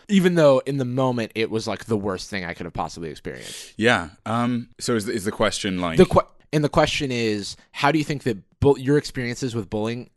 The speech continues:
Speaker 1: have shaped you as a person?
Speaker 2: Yeah. So this is something I think about a lot. Uh, particularly around, uh, racial discrimination and school environments particularly. I just hated school. The entire experience was a wash for me.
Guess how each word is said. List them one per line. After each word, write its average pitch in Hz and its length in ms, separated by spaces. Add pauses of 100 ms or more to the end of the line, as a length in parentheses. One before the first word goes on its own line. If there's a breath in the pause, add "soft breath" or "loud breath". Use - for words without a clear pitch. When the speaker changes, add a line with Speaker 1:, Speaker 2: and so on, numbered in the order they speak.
Speaker 1:
have 113 200
shaped - 380
you 101 140
as 87 100
a 82 60
person? 90 380
Speaker 2:
Yeah. 90 340 (100)
So 110 460 (360)
this 113 240
is 117 80
something 110 280
I 101 80
think 92 200
about 82 300 (220)
a 82 80
lot. 78 680 (360)
Uh, 80 220
particularly 117 480
around, 95 380
uh, 80 320
racial 82 260
discrimination 117 680
and 78 360
school 110 540
environments 107 420
particularly. 123 400 (220 loud breath)
I - 60
just - 240
hated - 320
school. - 240
The - 80
entire 113 240
experience 87 680
was 90 220
a - 20
wash 90 320
for 90 80
me. - 220